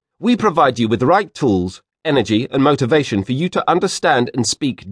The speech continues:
Danish confidently. Learn to speak Danish almost instantly with our easy reader texts and easy audio recordings. Without prior knowledge of grammar or sentence structures, you will learn how to use everyday Danish consistently and effectively.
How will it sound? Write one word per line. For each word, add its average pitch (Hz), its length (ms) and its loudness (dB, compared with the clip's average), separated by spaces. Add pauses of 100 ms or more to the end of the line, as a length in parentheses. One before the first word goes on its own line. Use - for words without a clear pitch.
Danish 131 480 0
confidently. 90 800 -2 (480)
Learn 220 200 2
to 240 100 2
speak - 400 -6
Danish 143 380 2
almost 139 400 0
instantly 98 540 -2
with 98 160 0
our 107 240 2
easy 180 320 0
reader 156 260 0
texts - 640 -4
and 107 200 -4
easy 156 400 -4
audio 117 360 2
recordings. 95 760 -2 (680)
Without 190 300 0
prior 190 260 2
knowledge 165 320 2
of 135 100 -2
grammar 147 320 4
or 131 180 2
sentence 165 440 0
structures, 110 560 -2 (300)
you 185 140 -2
will 214 140 4
learn 139 180 4
how 147 180 2
to 196 120 -2
use 120 360 0
everyday 180 540 2
Danish 143 520 0
consistently 156 880 -2
and 143 220 0
effectively. 147 800 -4